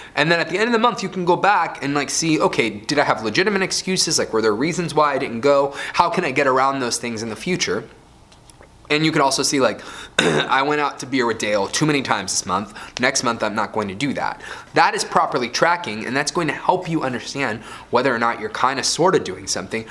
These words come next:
or whether or not you're actually sticking to it. And from there, what you do is you look at that and you objectively say, "Am I willing to give up bailing on the gym to go hang out with,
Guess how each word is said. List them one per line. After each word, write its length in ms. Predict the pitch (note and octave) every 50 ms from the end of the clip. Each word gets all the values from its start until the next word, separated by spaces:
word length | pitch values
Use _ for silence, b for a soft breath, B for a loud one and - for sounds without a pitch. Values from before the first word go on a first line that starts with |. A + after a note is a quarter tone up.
| B B B
or 80 | D3 C#3
whether 200 | C3+ B2+ C3 B2+
or 100 | B2 A#2+
not 120 | A#2 G#2
you're 140 | G#2+ A2 -
actually 340 | - F#2 - - - - -
sticking 360 | - - A3 G#3+ - B2+ A2 - -
to 140 | G#2 G2+ A2
it. 100 | B2+ B B B B B
And 100 | - A2
from 180 | - D#3 D#3 F3+
there, 140 | A#3 B3+ B3 A#3+
what 160 | G#3+ - -
you 60 | C3
do 380 | A#2 A2+ G#2+ G#2+ A2 G#2+ - - - - - - - - - - - - - - - -
is 120 | B2 A#2
you 60 | A#2 A2+
look 180 | B2 C3+ -
at 80 | C#3 D3+
that 140 | F3 D#3+ B2+
and 80 | B2
you 60 | A#2
objectively 480 | G#2+ G#2 - C3+ C3 C3+ - C3+ C#3+ B2+
say, 200 | - B2+ A2 F#2+
"Am 180 | - A#2 C3 C3
I 80 | B2
willing 340 | A2+ A#2 C3+ D3+ E3+ F3+ D#3+
to 100 | - C#3
give 220 | A#2+ A2+ A2+ G2 F2
up 260 | F2 F#2 G2 - B B B B B B B B B B - - - - - - -
bailing 320 | - A#2 B2+ C#3 D3 D#3
on 100 | D#3 D#3+
the 60 | D#3+ C#3
gym 260 | G#2+ A2 G#2 G2+ A2
to 60 | G#2+
go 160 | F#2+ G#2+ G2+
hang 200 | F#2 A#2 A#2 A2
out 200 | G2 F#2+ - D2+
with, 260 | G2+ G#2+ - - -